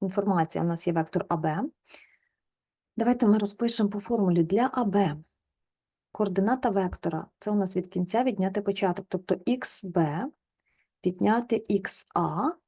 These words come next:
це у нас буде мінус три. Ігрек Б відняти ігрек А, це у нас дорівнює вісім. І зет Б відняти зет А, це у нас дорівнює один.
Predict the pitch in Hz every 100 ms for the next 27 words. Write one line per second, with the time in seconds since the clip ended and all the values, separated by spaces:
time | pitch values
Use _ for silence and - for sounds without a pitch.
0 | _ - 285 202 185 175 175 220 180 208
1 | 208 208 - - 175 160 _ _ _ _
2 | _ _ _ _ _ _ _ _ _ _
3 | _ _ _ _ _ _ _ - 240 269
4 | 208 190 175 170 180 170 151 - 175 170
5 | 196 196 185 226 - 196 165 175 - -
6 | 190 165 160 _ _ - 208 190 175 170
7 | 180 170 165 156 151 147 147 - - 302
8 | 349 _ _ _ _ _ _ - 214 208
9 | 185 175 196 208 175 - 175 175 190 180
10 | 160 160 180 185 170 - 170 165 180 165
11 | - - 202 254 339 _ _ _ _ -
12 | 254 208 175 185 220 214 202 196 170 151